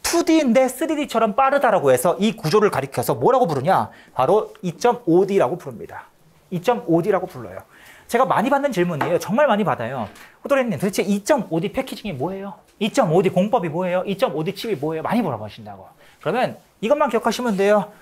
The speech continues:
수평 구조로 칩을 붙이지만 아래 인터포저를 썼습니다. 인터포저를 썼습니다. 아, 고성능 기판 반도체 겹들이 직접 만든 거 아시겠죠? 아, 그래서 인터포저를 쓴 녀석을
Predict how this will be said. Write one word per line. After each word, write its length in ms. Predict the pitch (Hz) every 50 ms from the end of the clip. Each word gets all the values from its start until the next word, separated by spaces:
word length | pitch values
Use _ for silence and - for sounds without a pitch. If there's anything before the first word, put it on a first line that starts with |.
| - -
수평 520 | - - - 320 330 - 320 330 311 311 247
구조로 260 | 254 220 240 240 233
칩을 220 | 233 - 240 214
붙이지만 500 | 180 165 151 - 196 190 175 175 196 196 -
아래 200 | - 151 185 214
인터포저를 600 | - 196 202 208 - 254 247 - 254 220 208 180 160
썼습니다. 540 | 175 165 - - 135 123 113 98 - 95 - _ _ _ _ _ _ -
인터포저를 500 | 202 226 220 269 254 254 214 190 180 139
썼습니다. 440 | 131 - - 120 117 107 95 95 -
아, 180 | 139 160 202 -
고성능 400 | - 156 170 - 269 262 262 240
기판 260 | 220 - - 226 180
반도체 340 | - 127 160 208 247 247 240
겹들이 220 | 214 214 - 254 -
직접 220 | - 180 247 240
만든 280 | 233 214 190 170 156 135
거 180 | 117 113 110 - _ _ _
아시겠죠? 480 | - 147 156 143 143 - - 127 104 98 _ _ _ _ - - - - - -
아, 220 | - 127 131 131 -
그래서 460 | - 170 208 - 170 208 254 277 - - - -
인터포저를 960 | 151 185 226 254 - 311 330 320 - - 302 302 302 294 - 269 254 247 262 254
쓴 300 | - - - 294 285 220
녀석을 380 | 156 131 123 - 139 - 151